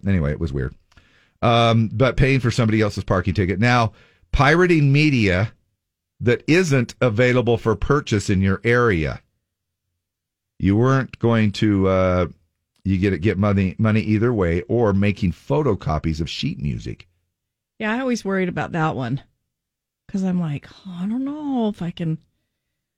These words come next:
Speaker 2: copy this Kenny Chesney song with guitar chords on it."
Speaker 1: What about the ward choir leader that buys
Speaker 2: <laughs>
Speaker 1: one
Speaker 2: Right,
Speaker 1: copy
Speaker 2: <laughs> right?
Speaker 1: and then she photocopies the whole thing for the whole choir?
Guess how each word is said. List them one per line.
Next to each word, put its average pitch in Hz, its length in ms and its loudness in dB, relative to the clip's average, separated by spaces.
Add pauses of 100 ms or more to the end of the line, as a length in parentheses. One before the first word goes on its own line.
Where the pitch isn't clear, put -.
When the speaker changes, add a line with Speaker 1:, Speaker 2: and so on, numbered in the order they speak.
(260)
Speaker 2:
copy 214 320 -10
this 208 180 -6
Kenny 220 300 -2
Chesney 226 440 -2
song 190 360 -4
with 185 160 -6
guitar 214 380 -8
chords 160 440 -6
on 170 180 -2
it." 180 140 -4
Speaker 1:
What 98 160 2
about 92 280 2
the 98 60 2
ward 92 320 2
choir 117 360 -2
leader 80 260 0
that 87 180 2
buys 98 300 2
Speaker 2:
<laughs> - 0 -
Speaker 1:
one 123 260 4
Speaker 2:
Right, 269 80 4
Speaker 1:
copy 139 480 2 (220)
Speaker 2:
<laughs> 247 220 -8
right? 240 440 -4
Speaker 1:
and 120 200 2
then 123 160 2
she 147 300 0
photocopies 117 760 0
the 98 100 2
whole 104 200 2
thing 135 200 -2
for 95 140 -4
the 92 80 0
whole 95 180 0
choir? - 420 -6